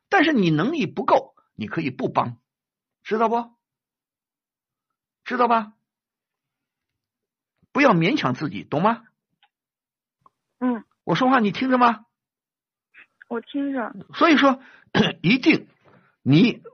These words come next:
Speaker 1: 不，对于父母的这种不合理的要求，你不予理会，你说，你说：爸妈，对不起，我自己养活自己现在都有难度，难度，对不对？你现在先搪塞他们，你说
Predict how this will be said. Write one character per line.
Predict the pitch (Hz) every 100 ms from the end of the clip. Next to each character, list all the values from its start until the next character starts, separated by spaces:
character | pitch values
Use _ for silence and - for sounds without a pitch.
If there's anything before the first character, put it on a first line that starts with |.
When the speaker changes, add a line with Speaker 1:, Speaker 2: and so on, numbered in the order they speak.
| - - _ _ _ _
Speaker 1:
不， | 175 202 190
对 | 190 302
于 | 262
父 | 208 330
母 | 170 139
的 | 175
这 | 170
种 | 185 147
不 | 131
合 | - 202
理 | 127
的 | 139
要 | 147 143
求， | 123 113 -
你 | - 120
不 | 113 160
予 | 147
理 | 107
会， | 98 120
你 | 104
说， | 131 123 -
你 | 104
说： | 120
爸 | 117 113
妈， | 110 113
对 | 123
不 | -
起， | - - _ _ _ _ _ _ _ _
我 | - 123
自 | 127 196
己 | 113 113
养 | 98 -
活 | 113
自 | -
己 | - -
现 | 117
在 | 104
都 | -
有 | 95 -
难 | 90 196
度， | 120 - -
难 | 104 113
度， | 139 - _ _ _ _ _ _ _ _ _ _ _
对 | 156
不 | 143
对？ | 143 117 _ _ _ _ _
你 | 160
现 | 175 269
在 | 247 202 - _
先 | - 208
搪 | - 143
塞 | 214 160
他 | 110
们， | 69 _ _ _ _ _
你 | 160
说 | 156 233 214